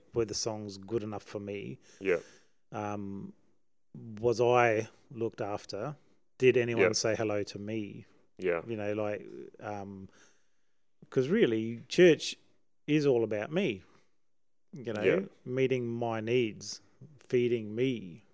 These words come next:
Speaker 1: growing me.
Speaker 2: Mm.
Speaker 1: And obviously that's not the truth. It is about
Speaker 2: No.
Speaker 1: him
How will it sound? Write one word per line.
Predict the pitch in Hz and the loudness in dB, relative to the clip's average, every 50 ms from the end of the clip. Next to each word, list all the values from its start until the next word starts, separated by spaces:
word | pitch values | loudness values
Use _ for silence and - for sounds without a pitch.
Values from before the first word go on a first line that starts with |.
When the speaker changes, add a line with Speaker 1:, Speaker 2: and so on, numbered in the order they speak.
| _ _ - | _ _ -8
Speaker 1:
growing | 110 110 113 113 117 117 117 113 107 104 98 101 | -4 -2 0 0 0 0 0 -2 -4 -8 -10 -8
me. | 107 120 127 120 110 110 110 113 - - _ _ _ _ - | -6 -4 -4 -4 -6 -8 -12 -16 -18 -20 _ _ _ _ -12
Speaker 2:
Mm. | 95 95 92 90 110 110 | -10 -8 -6 -6 -6 -8
Speaker 1:
And | 110 110 107 107 101 - - - - _ _ _ _ _ _ _ _ _ _ _ _ _ _ _ _ _ _ - | -8 -10 -10 -12 -12 -14 -18 -20 -20 _ _ _ _ _ _ _ _ _ _ _ _ _ _ _ _ _ _ -2
obviously | 135 135 110 110 - - 107 113 | -2 -2 0 -2 -6 -6 -6 -6
that's | 107 107 104 - - | -6 -6 -6 -8 -10
not | 120 - - 107 | -12 -12 -12 -12
the | - - | -12 -12
truth. | - - - 147 120 101 - - - - - - _ _ - | -8 -4 0 0 0 0 -2 -8 -14 -18 -20 -20 _ _ -10
It | 185 127 117 | -4 0 0
is | 113 110 110 | 0 0 -2
about | 110 101 110 98 85 82 | -4 -4 -4 -4 -4 -6
Speaker 2:
No. | 80 | -8
Speaker 1:
him | - - - - 113 104 92 92 85 87 | -10 -12 -10 -8 -8 -8 -8 -10 -14 -18